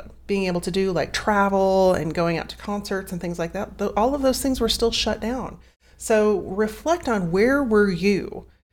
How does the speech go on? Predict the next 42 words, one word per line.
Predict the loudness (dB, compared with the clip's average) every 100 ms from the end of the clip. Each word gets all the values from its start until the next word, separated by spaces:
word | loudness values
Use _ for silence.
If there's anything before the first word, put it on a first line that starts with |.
| _ -4
with | -4
your | 0
goals. | 4 6 6 4 0
Maybe | -2 0
you | 0
were | 0
kinda | -4 -6
like, | -6 -8 -12 -16 -10
"Why | -6 -2
bother?" | -2 -2 -6 -10 -14
<laughs> | -12 -12 -16 -20 -6
Like, | -4 2
"Why | 4
bother | 6 6 6
having | 6 6
goals | 6 6 4
this | -2
year?" | -2 -4 -4 -10 -20 _ -8
Or | 0 2
maybe | 2 0
you | 4
were | 4
like, | 4 2
"Oh, | 0 0 2 6 4
you | 4
know, | 0 0
I | 0
have | -2 0
goals, | 2 2 0
but | 0
I'm | 0
just | -2 -2
not | -2
gonna | -2
get | -2 -2
to | -2
'em | -2
until | -2 -2 0
later | 2 2
in | 2
the | 2
year." | 0 0 0 -4